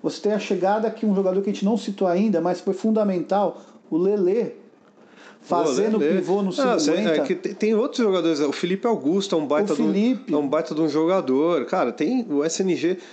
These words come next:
Speaker 2: é, é aquilo. O, o S N G é o, é o,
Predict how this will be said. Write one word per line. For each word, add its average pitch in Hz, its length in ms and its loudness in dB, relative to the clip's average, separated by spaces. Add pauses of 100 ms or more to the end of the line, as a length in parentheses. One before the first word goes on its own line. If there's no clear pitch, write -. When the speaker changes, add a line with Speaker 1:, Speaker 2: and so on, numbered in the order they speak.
(300)
Speaker 2:
é, 147 280 -2
é - 20 2
aquilo. 143 720 -2
O, 127 540 -2
o 135 60 2
S 156 200 -2
N 160 140 2
G 160 260 -2
é 156 120 2
o, 180 220 0
é 156 120 0
o, 175 120 0